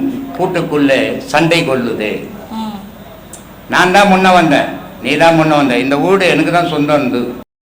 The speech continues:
Speaker 1: அஞ்சு பஞ்சபூதம். அப்போ அந்த காரணம் சொல்லுது, "இல்ல, இல்ல, பிறக்கிறதுக்கு முன், நீ வர்றதுக்கு முன்னாடியே நான் வந்துட்டேன், எனக்கு தான் இது உரிமையா இருந்தது." ஆனா இந்த நாலு சேவலும் சாகணும், இந்த அஞ்சு குஞ்சும் சாகணும் அப்படின்னா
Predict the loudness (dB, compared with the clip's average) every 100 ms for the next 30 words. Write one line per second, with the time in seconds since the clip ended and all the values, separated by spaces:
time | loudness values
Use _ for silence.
0 | _ -8 -6 -4 -2 -2 -2 -4 -6 -10
1 | -16 -20 -20 -20 -20 -20 -20 -20 -20 -6
2 | 0 4 6 6 6 6 4 2 0 0
3 | 0 0 0 0 2 0 0 0 0 0
4 | -2 -2 -2 0 2 4 4 2 0 0
5 | 2 2 2 0 0 2 0 0 -2 -2
6 | 0 0 0 0 0 -4 -4 -2 0 -2
7 | -4 -6 -8 -12 -16 -20 -20 -20 -20 -20
8 | -20 -20 -20 -20 -20 -4 2 4 4 4
9 | 2 4 2 2 2 4 4 6 4 4
10 | 4 4 2 2 0 2 2 2 0 0
11 | 0 0 0 2 2 2 2 2 0 0
12 | -2 0 0